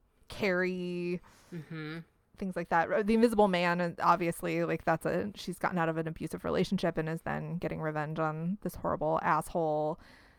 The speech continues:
Speaker 1: So, I mean, I guess, like, she's a nice person. A lot of, they're not all as bad as Amy, I'll say that,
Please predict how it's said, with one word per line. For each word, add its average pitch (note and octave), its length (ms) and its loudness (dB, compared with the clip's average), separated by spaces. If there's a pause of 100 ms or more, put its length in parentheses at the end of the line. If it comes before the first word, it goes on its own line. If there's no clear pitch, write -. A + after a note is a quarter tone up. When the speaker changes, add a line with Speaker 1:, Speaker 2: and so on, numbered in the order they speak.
Speaker 1:
So, F3+ 800 4 (380)
I G3+ 40 -14 (300)
mean, G4 100 4
I G4+ 80 6
guess, A4 220 8
like, G#4 140 4
she's G4 240 6
a D#4 40 2
nice F3 220 0
person. E3+ 600 -2
A C4 100 8
lot D#4+ 160 12
of, E4 160 2 (240)
they're G#4+ 120 6 (140)
not G#4 80 12
all C4+ 60 12
as - 80 10
bad F#3 180 8
as F3 100 0
Amy, D#3 220 -6
I'll A#3+ 140 12
say G3+ 140 12
that, G#3 140 12